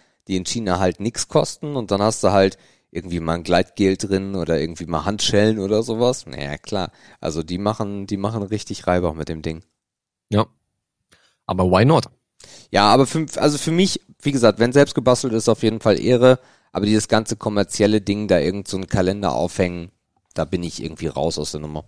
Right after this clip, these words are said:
Speaker 2: Mhm.
Speaker 1: Gut, ähm, Begriff Nummer drei, was
Speaker 2: Aber
Speaker 1: ein
Speaker 2: wenn man dir
Speaker 1: Bild
Speaker 2: jetzt, wenn man dir jetzt einen Lego Star Wars Kalender hinhängt, ne,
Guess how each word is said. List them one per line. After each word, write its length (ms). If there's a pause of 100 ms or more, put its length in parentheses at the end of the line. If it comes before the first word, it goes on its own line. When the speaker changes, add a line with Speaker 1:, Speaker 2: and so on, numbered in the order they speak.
(640)
Speaker 2:
Mhm. 420 (2000)
Speaker 1:
Gut, 400 (340)
ähm, 380
Begriff 520
Nummer 300
drei, 640
was 300
Speaker 2:
Aber 160
Speaker 1:
ein 60
Speaker 2:
wenn 80
man 200
dir 160
Speaker 1:
Bild 140
Speaker 2:
jetzt, 300
wenn 80
man 160
dir 120
jetzt 260
einen 80
Lego 300
Star 360
Wars 200
Kalender 380
hinhängt, 480
ne, 200